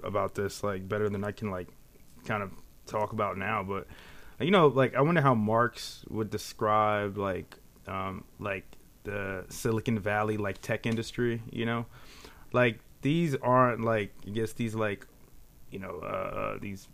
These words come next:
factory tyrants of oil barons of old, you know? These are, again, like, immaterial products where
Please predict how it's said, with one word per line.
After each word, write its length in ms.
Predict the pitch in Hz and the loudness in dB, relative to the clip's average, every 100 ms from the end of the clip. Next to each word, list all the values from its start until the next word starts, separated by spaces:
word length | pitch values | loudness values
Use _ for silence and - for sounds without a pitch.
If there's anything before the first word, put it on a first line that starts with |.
| - | -20
factory 760 | - - 117 123 - 123 120 117 - | -16 0 4 4 4 0 2 0 -2
tyrants 440 | - 117 120 110 | 0 2 2 0
of 120 | 113 104 | -2 -2
oil 440 | 104 113 117 117 107 | 0 0 2 0 -4
barons 640 | 131 110 101 110 110 117 107 | -12 -12 -4 0 2 2 0
of 120 | 92 | -2
old, 380 | 101 104 123 120 | 0 2 2 0
you 100 | 131 | 2
know? 280 | 139 135 127 | 2 2 2
These 240 | 120 123 | 2 2
are, 140 | 127 120 | 4 2
again, 400 | 104 117 120 113 | 0 0 0 2
like, 260 | 110 - - | 0 -2 -2
immaterial 680 | 123 131 127 135 123 113 101 | 2 2 2 2 4 2 0
products 760 | - 113 113 113 101 - - - - - - - - - | 0 2 4 2 -2 -6 -14 -16 -20 -20 -20 -20 -20 -4
where 500 | 123 120 120 113 | 2 4 4 2